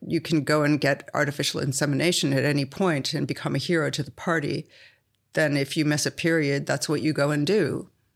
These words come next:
And that's right there for you. Like, Orwell has all these things that were right there for me as a novelist to write this other novel. And it was kinda great. Like, I was, the, when I was rereading nineteen eighty-four, thinking about writing this book, there were all of these kind of aha moments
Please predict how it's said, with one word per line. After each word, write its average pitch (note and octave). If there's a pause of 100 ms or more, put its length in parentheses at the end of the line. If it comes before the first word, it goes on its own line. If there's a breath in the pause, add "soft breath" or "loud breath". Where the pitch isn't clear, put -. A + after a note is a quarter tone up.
(280)
And E3
that's D#3+
right F3
there G#3
for D#3
you. C3
Like, C#3+
Orwell F3
has G#3+
all A3
these G#3
things F3+
that D#3+
were F3+
right E3
there D#3+
for C#3+
me C#3+
as -
a -
novelist C#3
to E3
write C#3+
this C#3+
other D3
novel. D#3+ (440 loud breath)
And G3
it A3
was A#3+
kinda D#4
great. G#3+
Like, E3
I F#3+
was, F3
the, E3 (160)
when F#3
I F3+
was F3
rereading D#3
nineteen D3+
eighty-four, D3+
thinking E3+
about C#3+
writing D#3
this D3
book, F#3
there C#3+
were D#3+
all D3+
of F3+
these D3+
kind D3+
of C#3+
aha F3
moments E3